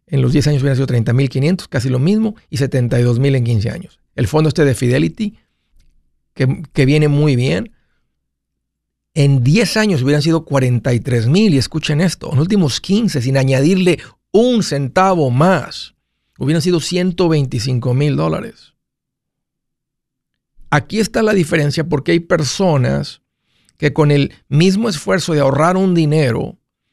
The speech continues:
acumulan tanto y hay gente que no. No me da tiempo para tocar qué hubiera pasado con quinientos mensuales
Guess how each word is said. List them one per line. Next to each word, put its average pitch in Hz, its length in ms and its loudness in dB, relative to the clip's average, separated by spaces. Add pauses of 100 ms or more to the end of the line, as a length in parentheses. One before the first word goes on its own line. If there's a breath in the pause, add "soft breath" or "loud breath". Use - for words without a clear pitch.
(200)
acumulan 156 800 2
tanto 185 400 0
y 156 60 4
hay 160 100 2
gente 139 440 -6
que 123 140 -4
no. 127 360 0 (1500)
No 143 180 2
me 196 100 2
da 196 120 0
tiempo 160 240 0
para 139 140 0
tocar 135 320 -2
qué 147 80 -2
hubiera 147 180 2
pasado 135 320 0
con 123 160 0
quinientos 127 560 0
mensuales - 760 -6